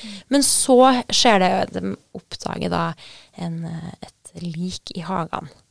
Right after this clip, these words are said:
Speaker 2: Og
Speaker 1: Mm.
Speaker 2: da, da blir det tøft å skulle holde både for de, eh, brødrene da, som er på en måte en generasjon over, men også for de her søskenbarna.
Speaker 1: Ja.
Speaker 2: Eh, for det er jo hemmeligheter fra fortida, og det er,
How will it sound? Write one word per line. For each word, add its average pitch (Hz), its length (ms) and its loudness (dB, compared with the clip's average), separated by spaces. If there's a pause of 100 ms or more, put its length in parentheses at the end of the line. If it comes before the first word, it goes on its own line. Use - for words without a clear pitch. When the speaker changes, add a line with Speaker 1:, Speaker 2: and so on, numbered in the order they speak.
(560)
Speaker 2:
Og 233 80 4
Speaker 1:
Mm. 208 160 4
Speaker 2:
da, 185 360 4 (720)
da 208 120 6
blir 220 140 6
det 196 160 2
tøft - 460 -4
å 202 80 0
skulle 208 260 2
holde 196 280 4
både 196 300 6
for 311 120 0
de, 302 80 6 (140)
eh, 208 720 6
brødrene 196 720 6
da, 269 120 6
som 208 260 -2
er 180 160 0
på - 80 -14
en 185 120 -6
måte - 260 -6
en 175 60 -8
generasjon 180 480 0
over, 175 240 4
men 240 120 4
også 180 160 0
for 190 100 -4
de 190 80 0
her 180 60 -2
søskenbarna. 165 1080 -4 (320)
Speaker 1:
Ja. 208 160 6 (260)
Speaker 2:
Eh, 170 340 -6
for - 180 -8
det 190 80 4
er 175 40 2
jo 175 100 0
hemmeligheter 170 560 2
fra 135 200 -6
fortida, 180 680 2
og 175 60 2
det 180 100 -2
er, 175 380 -2